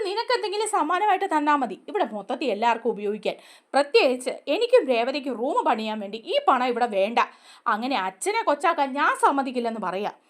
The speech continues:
അപ്പോൾ ഉടനെ സുധിക്ക് ഇഷ്ടപ്പെടുന്നില്ല. സുധി പറയാ, "അതെന്താ, ഏ, സച്ചി അങ്ങനെ പറയുന്നേ? നീ മാത്രമാണോ ഈ വീട്ടിലെ കാര്യങ്ങൾ തീരുമാനിക്കേണ്ടത്? അല്ലല്ലോ, നമ്മൾ രണ്ട്, എല്ലാവരും കൂടിയല്ലേ, നിൻ്റെ മാത്രം വീടല്ലല്ലോ ഇത്. ഈ വീട്ടിൽ റൂം പണിയാൻ അച്ഛനൊരു ബാധ്യത ഉണ്ടാകാതെ വർഷയുടെ വീട്ടിൽ നിന്ന് സം-,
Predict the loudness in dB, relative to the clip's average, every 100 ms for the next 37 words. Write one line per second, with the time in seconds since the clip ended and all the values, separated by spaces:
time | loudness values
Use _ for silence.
0 | _ _ -8 0 2 2 2 -4 -6 -6
1 | -6 -4 -2 -2 -4 -6 -6 0 2 4
2 | 2 0 0 0 4 6 6 6 0 0
3 | -2 0 0 0 0 4 4 2 -4 -8
4 | -18 -4 0 2 4 4 4 4 4 0
5 | -2 0 4 6 4 2 -4 -4 0 0
6 | 0 -2 -2 -2 -4 -4 -2 2 4 2
7 | -2 -20 -8 -4 -4 -2 0 2 2 0
8 | 2 6 6 4 0 0 0 -2 -6 -8
9 | -4 -2 0 0 0 2 2 4 2 2
10 | 0 -2 -6 -20 -8 -4 -4 -4 -6 -4
11 | -2 -2 0 0 2 2 2 2 2 2
12 | 4 8 8 6 0 4 6 6 4 2
13 | 4 4 2 0 0 2 2 0 4 4
14 | 4